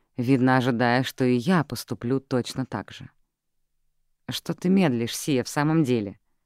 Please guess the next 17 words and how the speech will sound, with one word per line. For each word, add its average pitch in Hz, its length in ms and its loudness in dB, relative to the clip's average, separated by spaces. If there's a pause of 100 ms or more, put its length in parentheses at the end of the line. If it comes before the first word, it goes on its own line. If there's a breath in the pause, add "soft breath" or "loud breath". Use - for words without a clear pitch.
(220)
не 120 120 0
отставала 117 520 -2
она 107 140 -2
от - 140 -10
меня. 107 360 -6 (480)
«Неужели 139 500 2
тебе 170 340 0
не 170 160 2
интересно 170 520 0
узнать, 156 340 0
что - 260 -4
там?» 101 260 -10 (1500)
«Но 143 380 0
я 135 560 -2 (560)
не 170 200 4
могу, 135 380 0 (480)
понимаешь? 151 540 -2